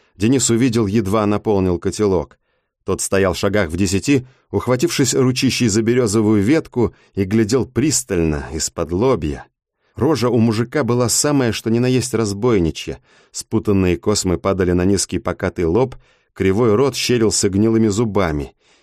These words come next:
и Денис сам не знал, почему ни капли не испугался. «Здравствуйте», вежливо сказал он. «Вы здесь живете?» Мужик не ответил.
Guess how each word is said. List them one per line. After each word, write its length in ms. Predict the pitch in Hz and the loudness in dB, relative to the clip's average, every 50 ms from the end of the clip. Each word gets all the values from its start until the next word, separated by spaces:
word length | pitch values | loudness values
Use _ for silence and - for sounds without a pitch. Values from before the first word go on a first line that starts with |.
| _ _ | _ _
и 120 | 85 85 | -6 -6
Денис 360 | 76 85 87 92 117 120 - | -2 0 0 2 2 2 0
сам 300 | - - - 160 160 139 | -2 -2 -2 0 0 0
не 100 | 120 120 | 2 0
знал, 300 | 117 104 110 147 170 151 | 0 0 0 0 -2 -2
почему 400 | 131 - 127 127 - - 131 151 | -2 -4 -6 -4 -2 0 0 2
ни 140 | 151 143 139 | 2 2 0
капли 400 | 127 - 156 143 131 - 120 123 | -2 -4 -8 -10 -8 -4 -2 0
не 160 | 123 123 120 | 2 2 0
испугался. 680 | 110 - - 123 120 120 110 80 69 - - - - - _ _ _ _ _ _ _ _ _ _ _ _ _ _ _ _ _ _ _ _ _ _ _ _ _ _ _ _ _ | -2 -4 -8 -8 -4 -4 -4 -4 -4 -6 -10 -12 -14 -20 _ _ _ _ _ _ _ _ _ _ _ _ _ _ _ _ _ _ _ _ _ _ _ _ _ _ _ _ _
«Здравствуйте», 720 | - 90 104 135 185 185 151 - 113 95 - - 82 71 - _ _ _ _ _ _ _ _ _ _ _ | -14 -10 -4 -2 0 0 0 -2 -4 -4 -4 -4 -6 -6 -8 _ _ _ _ _ _ _ _ _ _ _
вежливо 380 | 90 98 98 82 78 87 82 | 0 0 0 2 0 0 0
сказал 380 | 80 - - 87 78 80 78 73 | 0 -2 -4 -2 -2 0 -2 -2
он. 160 | 71 67 - - _ _ _ _ _ _ _ _ _ _ _ _ _ _ _ | -2 -6 -8 -12 _ _ _ _ _ _ _ _ _ _ _ _ _ _ _
«Вы 220 | - 82 87 117 143 | -16 -6 -4 -2 -2
здесь 260 | 131 120 143 160 147 | -2 0 -2 -2 -2
живете?» 540 | 127 120 131 156 156 202 226 - - - - _ _ _ _ _ _ _ _ _ _ _ _ _ _ _ _ _ _ | -2 -4 -4 -2 0 0 -2 -2 -6 -12 -14 _ _ _ _ _ _ _ _ _ _ _ _ _ _ _ _ _ _
Мужик 460 | - 92 101 104 90 98 107 101 - | -2 0 0 2 2 2 0 0 0
не 140 | 107 107 107 | 0 0 2
ответил. 520 | 104 104 - 113 110 92 82 - - 127 | 0 0 0 0 0 0 0 -2 -6 -10